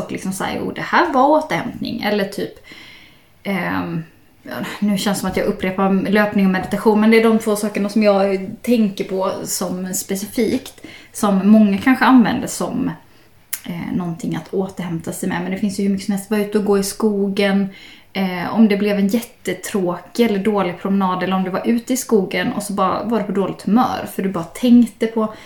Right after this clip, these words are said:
massa saker hela tiden och så. Då var det ändå återhämtning och så behöver du liksom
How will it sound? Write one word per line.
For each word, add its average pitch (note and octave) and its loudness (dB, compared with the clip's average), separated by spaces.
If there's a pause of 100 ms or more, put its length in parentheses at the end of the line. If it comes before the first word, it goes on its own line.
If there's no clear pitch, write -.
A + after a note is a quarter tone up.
(220)
massa G3+ -4
saker G#3+ 2
hela G#3 0
tiden F#3+ 0
och F#3+ -6
så. - -2 (320)
Då C4+ 6
var B3+ 4
det A#3+ 4
ändå A3 4
återhämtning F#3 -2
och F3+ -6
så - -8
behöver F3 -4
du F3 -6
liksom F3 -6